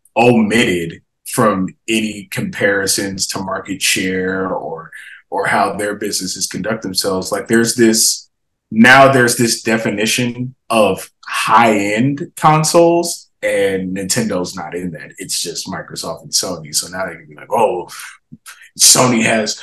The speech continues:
ninety-eight percent of Japan." Like, no, they don't. <laughs> If you, if you take Nintendo out of the equation, sure, they have ninety-eight percent of Japan, but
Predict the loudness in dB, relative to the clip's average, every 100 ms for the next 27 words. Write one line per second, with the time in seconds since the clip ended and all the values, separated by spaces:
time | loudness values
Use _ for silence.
0 | -10 -4 0 4 4 4 4 2 2 2
1 | 4 4 4 0 0 2 2 2 -4 -2
2 | 0 0 -2 -12 -10 -8 -8 -6 0 0
3 | -2 -12 0 4 6 6 4 4 2 -2
4 | -2 2 6 8 8 8 6 6 4 4
5 | 4 4 6 8 8 4 2 -2 -2 -2
6 | -2 -4 0 2 2 2 -4 0 0 0
7 | -6 -10 -10 -6 -6 -8 -8 -4 -2 -2
8 | -6 -4 -6